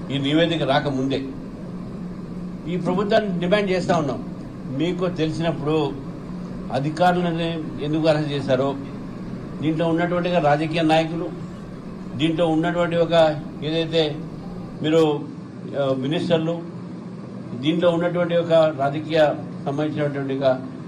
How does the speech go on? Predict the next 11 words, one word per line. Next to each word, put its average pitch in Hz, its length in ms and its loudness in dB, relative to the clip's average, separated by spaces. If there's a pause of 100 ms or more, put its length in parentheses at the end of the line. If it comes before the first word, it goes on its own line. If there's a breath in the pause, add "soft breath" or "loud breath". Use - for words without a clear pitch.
(240)
హస్తాలు, 151 460 4 (520)
కాంట్రాక్టర్లు, 156 760 2 (300)
మనం 139 200 0
ఎందుకు 156 320 0
అరెస్ట్ 147 260 0
చేయలేదు? 104 280 -4 (1120)
మీరు 160 340 2 (160)
కాంట్రాక్టర్లతో 170 760 2
మీరు 160 280 0
కుమ్మక్కై 151 440 -2
ఉన్నారా? 131 380 4